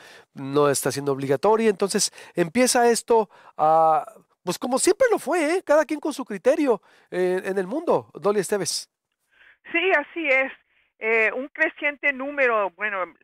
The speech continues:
Speaker 2: yo diría la mayoría de los estados en Estados Unidos se han adelantado a las recomenda-,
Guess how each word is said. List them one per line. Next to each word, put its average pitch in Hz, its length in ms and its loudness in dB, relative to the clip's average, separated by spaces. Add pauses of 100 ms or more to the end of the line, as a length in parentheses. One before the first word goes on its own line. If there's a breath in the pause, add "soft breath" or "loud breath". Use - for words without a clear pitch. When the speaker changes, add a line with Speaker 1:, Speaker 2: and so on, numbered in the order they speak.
(120)
Speaker 2:
yo 214 140 -8
diría 220 420 0 (120)
la 196 120 2
mayoría 185 760 -2 (300)
de 180 120 -6
los 180 180 -10
estados 202 560 -2
en 208 120 -18
Estados 202 420 -6
Unidos 208 440 -6
se 214 60 -12
han 180 120 -8
adelantado 185 800 0
a 165 60 -2
las 156 180 -4
recomenda-, 147 520 -12